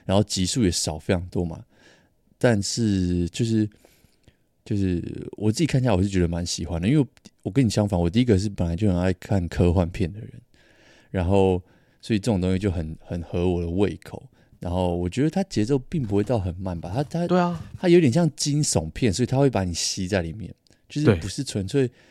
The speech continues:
Speaker 1: 像很多科幻片就是打打杀杀，然后或者什么干嘛，没有，它这个就是一，前面真的会有一种悬疑惊悚感，就是让你觉得，哦，这到底是怎样？这是，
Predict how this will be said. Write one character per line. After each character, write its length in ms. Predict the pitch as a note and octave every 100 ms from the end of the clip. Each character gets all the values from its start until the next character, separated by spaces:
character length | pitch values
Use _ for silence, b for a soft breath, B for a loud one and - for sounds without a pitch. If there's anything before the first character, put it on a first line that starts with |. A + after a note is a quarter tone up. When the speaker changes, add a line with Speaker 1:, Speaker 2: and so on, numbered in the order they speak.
| b
Speaker 1:
像 160 | - C3+
很 100 | F#2+
多 80 | A#2+
科 100 | B2
幻 80 | A#2
片 100 | A2+
就 60 |
是 80 | A2+
打 180 | A2+ F2
打 200 | F2 E2
杀 240 | - F#2
杀， 240 | F2+ F#2 F2
然 100 | E2+
后 80 | F2
或 100 | G2
者 60 |
什 140 | F#2 G#2
么 80 |
干 180 | F#2+ F#2+
嘛， 180 | E2+ C#2 - b b
没 100 | -
有， 80 | G2
它 100 | F#2+
这 100 | A#2+
个 80 | B2+
就 140 | G#2
是 240 | A#2 A#2+ A2+ b b b b b b -
一， 100 | G2+ _ -
前 200 | - G2
面 200 | A#2 A#2+
真 120 | B2
的 80 | A#2+
会 140 | A#2
有 80 | G#2+
一 40 | F#2+
种 160 | F#2+
悬 420 | E2 - F#2+ F2 G2+
疑 240 | G#2 F2
惊 360 | F2+ - G2 G2
悚 340 | G2 - D#2+
感， 240 | E2+ E2+ B2 _ b b b b
就 160 | - G#2
是 80 | G2+
让 160 | A2+
你 60 | F#2
觉 160 | F#2 F2
得， 80 | F2+
哦， 320 | F#2 A2 G2+ D2 _ _ _ _
这 100 | -
到 160 | G#2+ G2
底 60 |
是 140 | E2+ G2+
怎 180 | - G#2+
样？ 180 | F2 F2+
这 140 | -
是， 280 | F#2+ G2+ F#2+